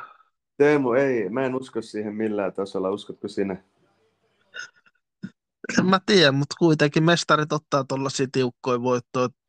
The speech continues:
Speaker 2: silloin, kun ei peli kulje välttämättä niin hyvin.
Speaker 1: No joo, sekin on totta, oot sä ihan oikeassa, sanotaan näin.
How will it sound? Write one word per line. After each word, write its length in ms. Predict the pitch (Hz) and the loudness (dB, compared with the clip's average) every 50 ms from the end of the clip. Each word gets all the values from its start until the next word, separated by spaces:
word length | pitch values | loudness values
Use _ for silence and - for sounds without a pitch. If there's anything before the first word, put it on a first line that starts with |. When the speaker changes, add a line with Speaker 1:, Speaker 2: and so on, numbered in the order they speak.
| _ - | _ -4
Speaker 2:
silloin, 300 | - - 135 135 131 123 - | -2 2 2 2 2 2 2
kun 100 | 143 135 | 2 2
ei 80 | 127 | 2
peli 280 | - - 135 135 131 123 | 2 2 2 2 2 0
kulje 340 | - - 131 131 131 127 123 | 0 0 0 2 2 0 0
välttämättä 480 | 131 123 - _ 131 123 123 - 131 | -2 -2 -2 _ -6 -6 -6 -4 -2
niin 180 | 131 127 123 123 | -2 0 0 -2
hyvin. 260 | 120 117 113 107 - - - - _ _ _ - - _ _ _ _ _ _ _ _ _ _ _ _ _ _ _ _ _ _ _ _ _ _ _ _ _ _ _ - | -2 -4 -6 -10 -10 -14 -20 -20 _ _ _ -20 -20 _ _ _ _ _ _ _ _ _ _ _ _ _ _ _ _ _ _ _ _ _ _ _ _ _ _ _ -2
Speaker 1:
No 120 | - 170 | 2 4
joo, 240 | 196 214 208 175 156 | 4 6 4 4 2
sekin 380 | - - 196 202 - 160 160 | 0 -4 -6 -6 -4 -4 -2
on 140 | 165 170 170 | -2 -4 -4
totta, 440 | - 175 175 170 - _ 120 113 113 | -2 -4 -4 -4 -6 _ -2 -2 0
oot 280 | 120 135 139 - _ _ | 0 -2 -4 -6 _ _
sä 160 | - 143 143 | -6 -6 -4
ihan 180 | 143 156 151 | -4 -2 -2
oikeassa, 580 | 147 147 151 147 139 135 - 107 98 98 98 - | -2 -2 -2 -4 -6 -8 -8 -8 -8 -8 -10 -12
sanotaan 480 | - 123 123 117 117 _ 123 120 120 120 | -14 -12 -12 -12 -12 _ -14 -14 -14 -14
näin. 360 | 123 123 117 98 92 90 | -16 -16 -16 -16 -18 -20